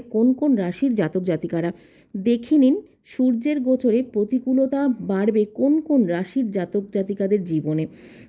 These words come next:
তো আগামী উনিশে জুলাই দু হাজার চব্বিশ সকাল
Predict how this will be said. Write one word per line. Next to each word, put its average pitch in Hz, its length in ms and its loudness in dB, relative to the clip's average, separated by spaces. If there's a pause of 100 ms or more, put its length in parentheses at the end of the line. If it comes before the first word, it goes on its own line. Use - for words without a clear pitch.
তো 277 100 -2 (720)
আগামী 262 360 4 (1160)
উনিশে 269 440 4 (760)
জুলাই 233 380 2 (1000)
দু 220 180 2
হাজার 262 300 4
চব্বিশ 247 400 -2 (100)
সকাল 220 260 -2